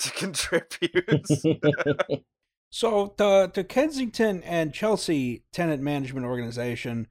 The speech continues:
Speaker 3: is the largest in Britain, formed in nineteen ninety-four, operated almost ten thousand buildings.
Speaker 2: Good lord.
Speaker 3: I thought it was
Speaker 1: Hmm.
Speaker 3: ten thousand units when I looked it up the first time. No, it's ten thousand. Well, they said ten thousand properties, so,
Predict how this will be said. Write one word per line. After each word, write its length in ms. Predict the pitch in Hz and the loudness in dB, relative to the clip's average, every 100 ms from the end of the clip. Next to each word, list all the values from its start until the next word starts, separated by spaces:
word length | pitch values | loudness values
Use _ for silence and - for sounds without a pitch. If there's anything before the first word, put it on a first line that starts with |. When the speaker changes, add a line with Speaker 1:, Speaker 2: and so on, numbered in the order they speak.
| _ _ _ | _ _ _
Speaker 3:
is 60 | - | -10
the 80 | 120 | -2
largest 400 | 135 120 120 113 | 0 0 -4 -6
in 100 | 104 | -4
Britain, 540 | 127 151 147 143 135 | 0 0 0 -2 -2
formed 360 | 123 117 117 107 | -4 -4 -4 -4
in 60 | |
nineteen 260 | 104 110 113 | -4 -6 -4
ninety-four, 640 | 107 101 98 147 135 135 | -6 -6 -6 -2 0 0
operated 520 | 120 110 - 120 110 101 | -2 -4 -2 -2 -2 -4
almost 480 | 135 160 135 113 - | -4 -2 0 -2 -6
ten 400 | - 165 156 156 | -2 0 0 -2
thousand 680 | - 139 143 139 117 117 104 | -4 -4 -2 -2 -2 -4 -4
buildings. 720 | 110 123 120 98 101 - - _ _ _ _ _ _ _ - | -2 0 0 -4 -8 -12 -14 _ _ _ _ _ _ _ -2
Speaker 2:
Good 100 | 120 | 0
lord. 380 | 92 90 101 90 | 4 6 6 6
Speaker 3:
I 20 | |
thought 200 | - 160 | 4 4
it 40 | |
was 120 | 147 131 | 4 0
Speaker 1:
Hmm. 40 | |
Speaker 3:
ten 180 | 110 147 | 0 0
thousand 520 | 143 135 120 117 104 | 0 0 -2 -4 -4
units 420 | 113 135 113 - | -2 -2 -2 -6
when 100 | 110 | -8
I 100 | 107 | -6
looked 200 | 107 113 | -6 -4
it 60 | 113 | -4
up 140 | 107 | -6
the 80 | 104 | -8
first 260 | - 123 - | -6 -6 -6
time. 160 | 92 | -8
No, 140 | 98 110 | -6 -6
it's 120 | 95 | -8
ten 200 | - 135 | -8 -8
thousand. 540 | - 123 117 - 98 - _ _ - | -4 -4 -4 -4 -8 -10 _ _ -2
Well, 80 | |
they 40 | 139 | -2
said 220 | 165 135 | 0 -2
ten 180 | 151 143 | -2 -2
thousand 460 | 135 120 104 101 | 0 0 -2 -6
properties, 680 | - 131 135 - 95 98 98 | -6 -4 -2 -4 -8 -8 -10
so, 360 | - 117 101 | -8 -6 -6